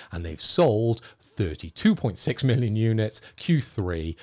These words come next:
up two point five million year on year. And to give you the T L D R, if all that just went over your head,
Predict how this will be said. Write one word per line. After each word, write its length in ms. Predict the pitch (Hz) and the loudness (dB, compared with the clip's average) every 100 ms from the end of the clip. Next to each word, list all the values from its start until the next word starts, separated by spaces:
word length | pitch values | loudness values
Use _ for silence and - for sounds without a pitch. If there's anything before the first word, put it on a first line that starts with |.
| - - | -18 -2
up 240 | 156 - - | -2 -2 -8
two 200 | - 160 | 0 0
point 300 | - 127 - | 0 -4 -4
five 400 | - 90 87 87 | -8 -4 -4 -4
million 460 | 85 85 80 82 - | -6 -6 -6 -8 -10
year 420 | - 78 80 80 82 | -16 -10 -8 -6 -6
on 200 | 78 80 | -6 -2
year. 380 | 104 90 69 - - - - | 0 0 -2 -14 -16 -16 -6
And 100 | 127 | -4
to 40 | 160 | -4
give 300 | - 214 135 | -4 -4 -2
you 160 | 131 | -2
the 120 | 123 | 0
T 300 | 113 - 165 | -2 -2 0
L 220 | 127 117 110 | 2 2 0
D 240 | 98 123 | 4 4
R, 300 | 95 92 87 - - | 4 2 -2 -4 -14
if 180 | - | -8
all 180 | 143 123 | 2 4
that 180 | 120 98 | 4 0
just 180 | 101 - | -2 0
went 240 | 101 113 | 2 4
over 220 | 107 101 101 | 4 2 0
your 180 | 92 | -2
head, 380 | 80 85 85 85 | -2 -6 -6 -10